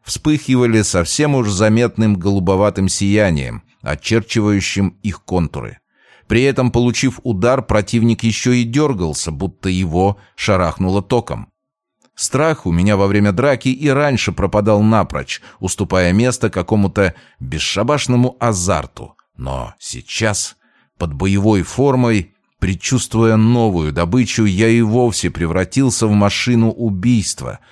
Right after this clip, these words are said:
остановить которую, кажется, не смогло бы даже лобовое столкновение с поездом.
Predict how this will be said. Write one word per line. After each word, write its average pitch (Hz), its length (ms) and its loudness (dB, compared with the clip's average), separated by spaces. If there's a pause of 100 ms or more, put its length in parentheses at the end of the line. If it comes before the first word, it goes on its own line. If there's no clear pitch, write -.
(160)
остановить 76 600 -4
которую, 107 460 0
кажется, 98 580 -2 (260)
не 71 100 -8
смогло 85 380 -2
бы 95 140 0
даже 98 520 0 (160)
лобовое 98 680 2
столкновение 82 1000 -2
с - 120 -8
поездом. 67 640 -6